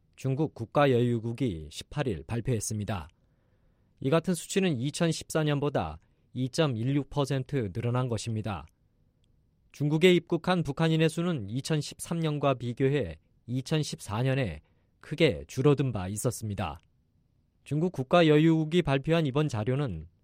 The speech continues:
정식 절차를 밟아 중국을 찾은 북한인만 계산한 것이며 탈북 등 비공식 경로로 중국에 들어간 북한 주민은 포함하지 않았습니다.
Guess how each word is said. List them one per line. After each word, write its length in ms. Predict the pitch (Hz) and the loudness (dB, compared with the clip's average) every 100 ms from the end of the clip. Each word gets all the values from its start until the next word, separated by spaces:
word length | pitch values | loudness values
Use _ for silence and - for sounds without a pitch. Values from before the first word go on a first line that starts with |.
| _ - | _ -10
정식 400 | 117 127 165 - | -4 -2 -2 0
절차를 480 | 151 143 160 147 147 | 0 0 0 0 2
밟아 480 | 143 143 151 90 - | 2 2 0 0 -6
중국을 420 | - 135 127 151 | -4 -4 0 -2
찾은 440 | - 143 139 90 90 | 0 -4 -4 -6 -10
북한인만 680 | - - 147 151 139 101 82 | -14 -4 0 2 0 -2 -4
계산한 340 | 123 127 123 | -2 0 0
것이며 460 | 123 113 131 113 80 - _ _ _ _ _ _ _ | 0 -2 -2 -4 -6 -14 _ _ _ _ _ _ _
탈북 400 | - 160 160 160 | -4 -2 0 0
등 380 | - 175 120 95 | 2 2 2 -6
비공식 540 | - 135 143 160 160 156 | -6 -2 2 2 2 0
경로로 720 | 156 156 156 165 147 85 69 | 0 2 4 4 4 0 -8
중국에 380 | - 139 143 151 | -4 -2 2 4
들어간 340 | 143 143 156 | 4 2 0
북한 380 | 120 - 139 135 | -4 -6 -4 -4
주민은 580 | - 131 135 123 78 78 | -4 -2 -2 -4 -8 -12
포함하지 580 | - 139 139 131 98 95 | -6 -2 0 0 -2 -4
않았습니다. 640 | 90 123 - 113 104 82 | -4 -6 -4 -6 -6 -8